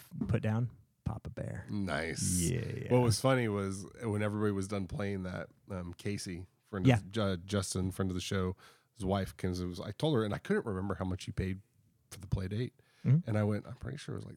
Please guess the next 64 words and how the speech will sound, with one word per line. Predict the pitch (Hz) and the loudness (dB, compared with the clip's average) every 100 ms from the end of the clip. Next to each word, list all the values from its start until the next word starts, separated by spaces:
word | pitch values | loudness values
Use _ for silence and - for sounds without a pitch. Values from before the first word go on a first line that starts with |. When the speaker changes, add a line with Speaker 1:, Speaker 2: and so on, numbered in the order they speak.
| - | -18
Speaker 2:
three | - 110 104 | -20 -16 -10
hundred | 110 107 101 | -8 -8 -8
fifty | 104 101 110 | -10 -10 -10
or | 107 101 | -10 -10
four | 113 | -10
hundred | 104 101 104 | -10 -10 -14
dollars." | 104 104 107 110 113 | -14 -10 -10 -10 -10
And | 104 | -4
Speaker 1:
Gosh, | 127 | -2
Speaker 2:
she | 117 | 0
Speaker 1:
I | |
Speaker 2:
goes, | 101 | 4
Speaker 1:
can't | 143 - | 4 4
remember. | 85 92 107 - - | 2 2 2 -2 -2
Speaker 2:
Well, | |
she | 113 151 | 2 4
goes, | 127 101 90 - - - - - - | 4 2 0 -6 -12 -20 -20 -20 -14
"That's | - - - | -12 -12 -14
really | - - - - | -16 -18 -20 -20
expensive." | - - 101 - 101 95 101 | -20 -12 -12 -10 -10 -10 -10
And | 110 | -8
I | 104 | -4
was | 104 98 | -2 0
like, | 101 98 - - _ - | 0 -2 -8 -20 _ 0
"Well, | 165 165 156 - | 4 6 4 0
he | - 147 | -10 -10
kickstarted | - 135 - - 117 110 110 107 | -4 -4 -4 -2 2 2 0 2
it. | 104 101 | 2 2
It | 92 | 0
was, | 95 95 | -2 4
like, | 101 | 2
Speaker 1:
Yeah. | - | 2
Speaker 2:
this | 98 - | -4 0
whole | 113 | 0
process." | - 104 101 - 101 | 2 0 0 -2 -8
She's | - - | -6 -6
like, | 101 | -4
"Okay." | 107 104 98 92 - - - - | -4 -2 -2 -4 -8 -20 -16 -4
And | 113 107 | -4 -2
she's | 101 127 113 | -2 -2 0
like, | 113 113 | -2 0
"Man, | 127 113 | 0 2
I | |
was | 113 | 0
gonna | - 135 | -2 -4
see | - 113 | -2 -2
if | 95 104 | -2 -2
Justin | 110 - 95 | -4 -2 -4
would | 85 - | -4 -2
get | 143 | -2
one | 107 92 | -2 -4
of | 90 | -4
these, | 87 92 | -6 -6
but | 90 | -6
I | 123 | -4
don't | 117 | -4
know | |
if | 104 | -2
I | 95 | -2
wanna | 98 92 | 0 -4
pay | - 98 | -2 -2
that." | 92 | -2
And | 95 | -2
I'm, | 98 | -2